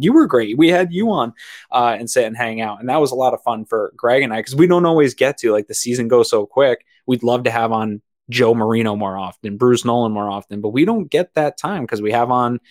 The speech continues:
guests from other teams, right, to, to fill in the spot. So it was good to hang out and talk with people like you, man.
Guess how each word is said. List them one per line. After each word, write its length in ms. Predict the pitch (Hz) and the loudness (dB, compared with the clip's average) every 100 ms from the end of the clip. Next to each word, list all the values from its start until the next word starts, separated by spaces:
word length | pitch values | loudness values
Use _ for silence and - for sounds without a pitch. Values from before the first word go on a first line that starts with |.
| _ _ | _ _
guests 340 | - 123 - - | -4 -4 -4 -4
from 240 | 131 120 | 0 0
other 220 | 117 113 | 2 2
teams, 520 | - 123 131 110 101 | 0 -4 -4 -4 -4
right, 220 | 113 104 101 | -4 -4 -2
to, 160 | 107 | -4
to 160 | 92 107 | -4 -8
fill 220 | - 113 | -6 -8
in 80 | 104 | -8
the 80 | 104 | -12
spot. 300 | - 120 110 | -2 -2 2
So 60 | |
it 20 | 139 | 2
was 100 | 135 | 2
good 180 | 170 170 | 2 4
to 220 | 170 147 - _ | 4 2 -4 _
hang 180 | 151 160 | -4 -2
out 100 | 160 | -4
and 80 | |
talk 220 | - 170 - | -4 -10 -12
with 80 | |
people 220 | - 151 139 | -10 -8 -8
like 120 | 135 | -8
you, 120 | 175 | -10
man. 240 | 98 101 | -10 -16